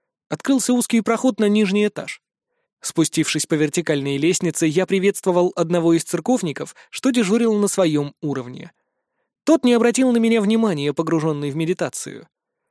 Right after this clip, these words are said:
Вскоре спустился и злой инженер, плотно закрыв за собой верхний люк. «Основное правило шахты.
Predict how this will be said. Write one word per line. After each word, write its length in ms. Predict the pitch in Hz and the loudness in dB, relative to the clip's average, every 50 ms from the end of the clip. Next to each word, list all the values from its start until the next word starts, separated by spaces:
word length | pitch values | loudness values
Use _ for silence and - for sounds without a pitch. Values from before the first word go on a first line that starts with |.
| _ _ | _ _
Вскоре 400 | - - - - - 151 170 208 | -10 -8 -6 -2 0 2 2 2
спустился 640 | 202 - - 170 - - - 156 156 156 - 170 156 | 0 0 -2 -4 -4 -2 0 0 0 0 0 -2 -2
и 40 | |
злой 260 | 147 143 147 147 147 143 | -2 -2 -2 -2 -2 -2
инженер, 460 | 139 131 160 160 151 135 - - _ _ _ _ _ _ _ _ | -4 -4 -4 -4 -6 -8 -10 -14 _ _ _ _ _ _ _ _
плотно 400 | - 156 160 196 220 - 175 139 | -2 0 2 2 2 2 0 -4
закрыв 320 | 131 139 - - 156 147 | -4 -4 -4 -4 -4 -4
за 100 | 143 139 | -4 -4
собой 420 | 131 - 151 139 135 135 135 139 - - | -4 -4 -4 -2 -2 -2 -2 -4 -6 -8
верхний 540 | 160 147 143 143 - - - 143 147 151 147 | -6 -4 -2 -2 -4 -6 -8 -8 -6 -6 -6
люк. 280 | 135 - - - - - _ _ _ _ _ _ _ _ _ _ _ _ _ _ _ _ _ _ _ _ | -8 -10 -14 -16 -20 -20 _ _ _ _ _ _ _ _ _ _ _ _ _ _ _ _ _ _ _ _
«Основное 720 | - 135 143 - - 160 160 165 165 190 208 208 190 165 | -8 -6 -4 -2 0 0 2 2 4 4 4 4 4 4
правило 400 | - 180 185 170 165 160 156 - | 2 2 2 4 2 2 0 0
шахты. 500 | - - 131 127 - - - - 143 | -2 -6 -10 -12 -16 -16 -18 -18 -18